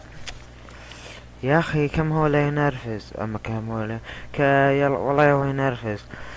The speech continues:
ف بس اصبر، خليني نكلمكم دائماً انا اذبحه. انا كلمت بسام، قلت له انا ب-، اذا ودك امسك تروفيات، آه، ق-، قناتك. هو ارسل لي، آم،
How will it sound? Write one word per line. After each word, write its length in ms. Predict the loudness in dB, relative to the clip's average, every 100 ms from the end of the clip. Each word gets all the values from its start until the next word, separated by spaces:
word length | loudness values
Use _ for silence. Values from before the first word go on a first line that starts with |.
| -16 0
ف 40 | 4 6 4 2 -4 -18 -20 -20 -20 -20 -20 -20 -18 -10
بس 460 | -8 -8 -10 -12 -12
اصبر، 300 | -12 -14 -18 -18 -20 -20 -20 -18 -18 0
خليني 200 | 6 8
نكلمكم 440 | 8 8 6 4
دائماً 200 | 4 6
انا 300 | 4 4 2
اذبحه. 360 | 2 -2 -4 -4 -6 -14 -16 -18 -16 0
انا 100 | 0
كلمت 420 | 4 6 6 6 6
بسام، 720 | 8 6 2 6 6 6 2
قلت 180 | 0 6
له 200 | 8 8
انا 440 | 6 6 4 2 -4 -18 -4
ب-، 240 | 2 4 4 2 -10 -14 -18 -18 -18 -18 -18 -18 -18 -18 -14 2
اذا 280 | 6 10 10
ودك 320 | 10 8 4
امسك 240 | 4 0
تروفيات، 600 | 0 0 2 4 6 6 4 -2 -2
آه، 400 | 2 4 2 0 -4
ق-، 160 | -10 -2
قناتك. 500 | 4 4 4 2 -2 -6 -18 -20 -20 -20 -20 -20 -20 -18 -16 -16 -10 2
هو 140 | 6 8
ارسل 520 | 8 8 8 10 12
لي، 440 | 10 10 10 8
آم، 720 | 8 8 8 6 2 -2 -6